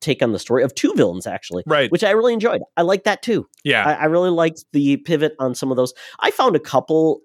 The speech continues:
Speaker 1: not great. Like, I found the first episode
Speaker 2: Yeah.
Speaker 1: with Nebula
Speaker 2: Yeah, it's
Speaker 1: very
Speaker 2: flat.
Speaker 1: boring. I felt like this just felt like it added nothing to it. And it's
Speaker 2: Right.
Speaker 1: like, "Oh,
Speaker 2: Well, and it doesn't, and,
Speaker 1: okay."
Speaker 2: uh, you know, t-, and it doesn't, it's not really something that, that endures where,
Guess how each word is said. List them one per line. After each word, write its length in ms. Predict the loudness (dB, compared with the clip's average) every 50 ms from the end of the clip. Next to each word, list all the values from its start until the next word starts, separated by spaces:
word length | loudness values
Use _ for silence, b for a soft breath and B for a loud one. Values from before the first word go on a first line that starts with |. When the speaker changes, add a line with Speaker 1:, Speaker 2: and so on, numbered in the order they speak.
| _ -4
Speaker 1:
not 340 | -2 0 0 0 0 -2 -8
great. 440 | -8 -4 -2 0 2 2 0 -2 -2
Like, 240 | 0 0 0 0 -2 -4
I 220 | -2 0 0 0
found 520 | 0 0 0 2 2 4 4 2 2 0 -2 -2
the 100 | -4 -6
first 420 | -8 -4 -4 -2 -2 -2 -4 -6 -8 -8
episode 440 | -8 -6 -6 -6 -6 -2 -2 0 2
Speaker 2:
Yeah. 340 | 2 2 2 2 2 2 2
Speaker 1:
with 40 | 0
Nebula 340 | 0 0 2 2 2 0 0 -4 -4
Speaker 2:
Yeah, 240 | -2 0 0 0 -2
it's 140 | -4 -6 -2
Speaker 1:
very 260 | -2 0 0 2 2
Speaker 2:
flat. 140 | 2 2 2
Speaker 1:
boring. 300 | 2 2 2 2 2 0
I 40 | 2
felt 120 | 2 0 0
like 160 | 0 0 _
this 220 | -4 -4 -2 -4
just 240 | -4 -4 -4 -4 -4
felt 240 | -2 -2 -2 0 -2
like 140 | -4 -4 -4
it 100 | -6 -4
added 300 | -4 -4 -2 -2 -2 -2
nothing 460 | 0 -2 -4 -4 -2 -2 -2 -2 -2 -8 -10
to 240 | -10 -8 -4 -2 -2
it. 120 | -2 -2 -2 -2
And 100 | 0 2
it's 140 | 2 2
Speaker 2:
Right. 0 |
Speaker 1:
like, 140 | 2 0 -2 -2
"Oh, 140 | -2 0
Speaker 2:
Well, 140 | 0 0 2
and 100 | 2 2
it 120 | 0 0 2
doesn't, 360 | 2 2 2 2 2 0 0
and, 100 | 2 2
Speaker 1:
okay." 180 | 2 2 2
Speaker 2:
uh, 40 | 2
you 60 | 2 2
know, 120 | 2 0
t-, 320 | 0 0 0 0 2 2 2
and 100 | 0 0
it 80 | 0 0
doesn't, 460 | 0 0 -2 -2 -4 -8 -8 -6 -6
it's 160 | -8 -6 -4
not 120 | -4 -2 0
really 220 | 0 0 0 0
something 440 | 0 -2 -4 -4 -4 -6 -6 -4 0
that, 320 | 2 2 2 0 -2 -4
that 180 | -4 -2 -2 -2
endures 680 | -2 -4 -6 -6 -4 -2 -2 -2 0 -2 -4 -4 -4 -2
where, 260 | -2 -2 -2 -2